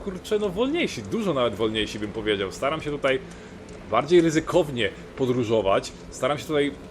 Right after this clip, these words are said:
jednak krótszą ścieżką jechać, ale no nie wygląda to tak, jakbym ja miał tego Jacka Holdera dopaść, chociaż teraz ostatni wiraż, wjeżdżamy po krawężniku i czy to się uda, czy to wyda?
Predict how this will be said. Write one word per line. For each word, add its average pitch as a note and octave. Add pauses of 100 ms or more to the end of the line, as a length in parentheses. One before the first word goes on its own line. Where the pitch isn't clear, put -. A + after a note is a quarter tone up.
(240)
jednak C3+ (280)
krótszą E3+
ścieżką -
jechać, A2+
ale C3+
no D#3
nie E3+
wygląda D#3+
to C#3
tak, B2+
jakbym A#2+
ja B2
miał A#2+
tego B2 (840)
Jacka C3
Holdera B2+
dopaść, C#3
chociaż D#3
teraz D3+
ostatni D#3+
wiraż, C#3+
wjeżdżamy C#3+
po C#3
krawężniku D3+
i C3
czy F3+
to F#3
się F#3+
uda, E3+
czy -
to G3
wyda? F3+